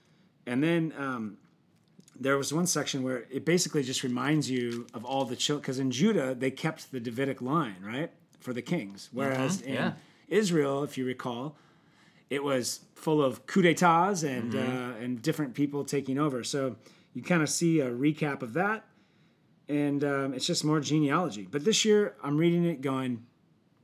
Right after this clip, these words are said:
Speaker 1: I'm not just skipping through it trying to finish it.
Speaker 2: Right.
Speaker 1: And I can see, I'm, I guess what I'm seeing is God's faithfulness to our families,
Speaker 2: Mm-hmm.
Speaker 1: which is good to hear.
Speaker 2: Yeah. Well, what was interesting, too, is when you get to, um,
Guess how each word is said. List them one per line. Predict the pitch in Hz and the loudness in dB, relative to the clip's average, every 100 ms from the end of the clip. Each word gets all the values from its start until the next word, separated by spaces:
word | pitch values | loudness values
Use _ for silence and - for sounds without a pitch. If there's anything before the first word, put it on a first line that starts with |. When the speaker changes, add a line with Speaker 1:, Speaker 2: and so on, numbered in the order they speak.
| _ - | _ -4
Speaker 1:
I'm | 147 | 0
not | 170 | 0
just | 156 143 - | 0 0 0
skipping | - 170 156 135 | 2 0 2 -2
through | - 143 | 0 0
it | 139 107 - - | 0 -2 -12 -10
trying | 131 127 123 | -6 -4 -4
to | |
finish | 107 143 120 - | -6 -8 -8 -10
it. | 80 - _ - | -14 -20 _ -8
Speaker 2:
Right. | 101 98 82 - _ _ - | -2 -2 -2 -10 _ _ -6
Speaker 1:
And | 131 | -2
I | 147 | -2
can | 147 | -2
see, | 135 - 185 185 147 | -2 0 2 2 2
I'm, | 165 175 | 0 0
I | 170 | 2
guess | 208 - | 2 4
what | 170 156 | 2 2
I'm | 139 | 0
seeing | - 156 147 | 0 2 2
is | 127 120 110 - _ - | 0 -4 -10 -14 _ -2
God's | 143 147 | 0 0
faithfulness | - 135 143 156 160 143 | -2 -2 -2 -2 -4 -4
to | - | -6
our | 120 | -8
families, | - 117 110 98 92 - - | -8 -10 -10 -12 -16 -18 -12
Speaker 2:
Mm-hmm. | 113 120 113 123 _ | -10 -8 -8 -10 _
Speaker 1:
which | 135 - - - _ _ _ _ _ _ _ | -6 -4 -4 -8 _ _ _ _ _ _ _
is | - 135 | -4 -2
good | 120 151 | 0 0
to | 139 | 0
hear. | 101 123 113 90 _ _ _ 113 | -4 -6 -8 -12 _ _ _ -8
Speaker 2:
Yeah. | 107 92 - _ _ _ _ - - - | -6 -6 -10 _ _ _ _ -20 -12 0
Well, | 135 139 | 2 2
what | - 147 | 2 2
was | 147 156 | 2 0
interesting, | 185 170 147 | 0 -2 -2
too, | 113 156 143 | -4 0 0
is | 107 | 0
when | 110 | -4
you | 107 | -4
get | 117 - - | -4 -6 -8
to, | 110 95 | -6 -6
um, | 90 85 85 | -8 -10 -12